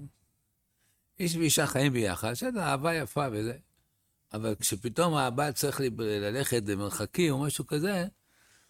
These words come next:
אז הם מתגעגעים, והחיבור הוא מאוד מיוחד.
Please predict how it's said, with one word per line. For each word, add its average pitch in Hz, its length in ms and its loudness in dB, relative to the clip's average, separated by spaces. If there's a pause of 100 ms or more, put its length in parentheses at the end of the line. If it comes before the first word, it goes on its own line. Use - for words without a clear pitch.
(320)
אז 107 200 -4
הם 120 120 0
מתגעגעים, 151 680 4
והחיבור 147 1000 2
הוא 190 240 2
מאוד 220 240 4
מיוחד. 190 500 4